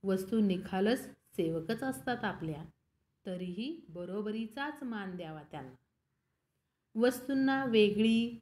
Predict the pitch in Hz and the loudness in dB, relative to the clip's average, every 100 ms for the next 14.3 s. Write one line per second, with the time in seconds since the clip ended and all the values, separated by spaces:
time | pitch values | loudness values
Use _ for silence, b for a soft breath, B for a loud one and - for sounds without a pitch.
0 | - - 196 196 233 233 269 262 277 294 | -6 0 0 2 0 0 -2 0 0 2
1 | 311 302 269 170 - 139 - _ _ _ | 0 0 0 0 -4 -12 -18 _ _ _
2 | _ 190 175 165 160 262 269 - 208 185 | _ -12 -12 -12 -12 -8 -10 -6 -2 -2
3 | 185 - _ _ - 220 226 262 285 285 | -2 -14 _ _ 2 4 4 2 2 2
4 | 240 190 185 190 208 226 262 294 - - | 2 2 2 2 4 4 0 -2 -10 -18
5 | 165 170 160 160 202 240 247 196 208 - | -8 -4 -4 0 2 4 4 2 0 -6
6 | _ 185 196 196 - 226 226 302 302 - | _ 2 2 2 -4 -6 0 0 0 2
7 | 202 233 269 226 196 185 180 220 180 175 | 2 4 4 2 2 2 2 2 2 2
8 | 170 160 156 - _ _ _ - - _ | 0 -4 -6 -10 _ _ _ -20 -20 _
9 | _ _ _ _ - 220 233 - 285 285 | _ _ _ _ -2 2 2 0 -4 0
10 | 302 349 359 285 - 277 247 233 240 254 | 0 2 0 -2 -2 0 2 2 0 0
11 | 240 220 - 254 233 180 180 214 240 - | 0 0 0 0 2 2 2 2 0 0
12 | 185 175 - - 262 254 254 247 254 262 | -2 -2 -6 0 2 2 0 -2 0 0
13 | 247 190 - - 208 - 175 151 147 147 | 0 -2 -2 0 0 0 -6 -6 -6 -8
14 | 160 143 | -10 -10